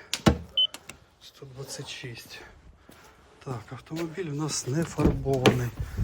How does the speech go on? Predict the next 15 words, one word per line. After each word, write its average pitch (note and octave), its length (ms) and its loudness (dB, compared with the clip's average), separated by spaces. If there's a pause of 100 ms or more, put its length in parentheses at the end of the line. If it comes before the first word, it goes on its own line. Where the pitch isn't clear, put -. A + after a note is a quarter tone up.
(260)
Зараз C3+ 300 -2
покажу C#3+ 420 0
вам C3+ 180 -2
пороги, D3 520 -4
вас B2+ 180 -8
цікавили B2+ 600 -6 (840)
теж A2+ 440 -10
пороги. B2+ 420 -6
Дивіться, B2 380 -6
вісімдесят B2 800 -2
вісім, E3 400 -2 (1160)
дев'яносто B2+ 580 -6
шість, - 440 -2
якби D3 220 2
пороги, C3+ 460 4